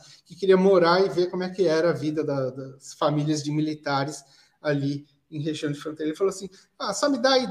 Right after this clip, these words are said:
dois dias pro meu S dois", que é o oficial de informações, "levantar direito a sua ficha, e aí a gente vê o que, que dá pra fazer com você aqui." Mas ele falou assim, "Mas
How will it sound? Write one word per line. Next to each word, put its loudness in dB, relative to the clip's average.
dois 6
dias -4
pro -4
meu 4
S 0
dois", -4
que 2
é 8
o 2
oficial -2
de -8
informações, -8
"levantar 4
direito -2
a -6
sua -4
ficha, -14
e 2
aí 6
a 2
gente -4
vê 2
o 2
que, -6
que -6
dá 8
pra 0
fazer -2
com -4
você -8
aqui." -8
Mas -6
ele -6
falou -6
assim, -12
"Mas -6